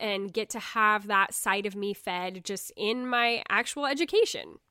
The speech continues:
Then in my freshman year of college, we all <laughs> kind of got bored one day. It was an all-girls dorm, and a bunch of us decided that we wanted to learn how to knit. So I loaded up my car with a whole bunch of gals, and we went to Michael's or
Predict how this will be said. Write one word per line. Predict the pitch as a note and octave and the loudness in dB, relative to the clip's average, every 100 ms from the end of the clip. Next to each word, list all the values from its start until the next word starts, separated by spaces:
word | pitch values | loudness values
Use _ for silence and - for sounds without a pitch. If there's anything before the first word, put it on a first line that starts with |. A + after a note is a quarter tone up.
| _ | _
Then | F#4 | 0
in | F#4+ | 2
my | F#4 | 2
freshman | - D4 - C4 | 0 -2 -2 -4
year | A3+ F3+ | -2 -2
of | - | -4
college, | - C#4+ C#4 C4 B3+ B3 A#3 | 0 4 4 4 2 2 0
we | A3 G#3 | -2 2
all | G#3+ A3 A#3 | 4 4 2
<laughs> | |
kind | - - E4 | 0 4 4
of | A#3 | 6
got | C#4+ G3+ | 4 4
bored | A3+ A3 B3+ B3+ A#3 | 0 2 2 2 0
one | A#3 A#3 | 0 0
day. | A#3+ A3+ A3 A3 | 2 2 2 0
It | D3 F#3+ | -2 -4
was | F#3 F3+ | -6 -8
an | F3+ | -2
all-girls | A#3+ B3+ B3 A#3+ A#3 G3 | 2 2 2 0 0 -2
dorm, | A3 G#3 G#3 G#3+ - - - | -4 0 0 -2 -6 -18 -4
and | A#3+ | 0
a | A#3+ | 2
bunch | B3 B3+ D#4 | 2 0 0
of | C#4 | -2
us | C4+ | -2
decided | B3+ A3+ G3 G3 G3+ | -4 0 2 2 -2
that | A3 - | -4 -2
we | G#3+ | -4
wanted | G3 F3+ G3 | -2 -2 -2
to | G3+ A3+ | -4 -6
learn | F#3+ F3+ F3+ | -4 -2 -2
how | G3 G3 | 0 0
to | G3 | 0
knit. | G#3+ G4 - - - - - | 0 2 0 -2 -20 -20 -10
So | - C4+ B3 A3+ - | 2 6 6 4 2
I | G#3+ A3 B3+ B3 | 4 4 4 0
loaded | A3 A#3 B3 B3+ | 0 2 4 2
up | B3+ | 2
my | A#3 A3+ | 2 2
car | - G#3 G3+ A3 | 2 2 4 4
with | A3 G3+ | 0 -4
a | F#3 | -8
whole | A#3 A#3 | -2 -2
bunch | A3+ A3 | -2 -6
of | G#3+ | -4
gals, | G3 F#3 F#3+ A3 | 2 2 2 -2
and | F#3 F3+ E3+ | -4 -4 -4
we | A3 | -4
went | A#3+ A#3 A3 | 0 0 -2
to | - G3+ F#3 | -2 -2 -2
Michael's | F3+ F3+ G3 G3+ G3 F#3+ G3 F3 | -6 -4 -4 -4 -4 -4 -4 -6
or | E3 E3 | -6 -6